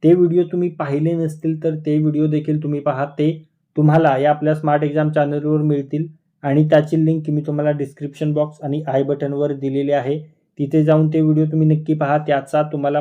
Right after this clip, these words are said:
परीक्षेमध्ये खूप फायदा होणार आहे. आणि मित्रांनो, जर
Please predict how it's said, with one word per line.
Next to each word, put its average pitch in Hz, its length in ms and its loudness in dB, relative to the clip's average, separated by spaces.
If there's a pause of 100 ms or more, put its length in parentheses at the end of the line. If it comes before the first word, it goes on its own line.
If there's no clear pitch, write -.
परीक्षेमध्ये 147 720 -4 (140)
खूप 156 460 -4
फायदा 139 320 0
होणार 120 300 -6
आहे. 110 180 -16 (500)
आणि 135 160 0
मित्रांनो, 165 520 2 (380)
जर 160 340 6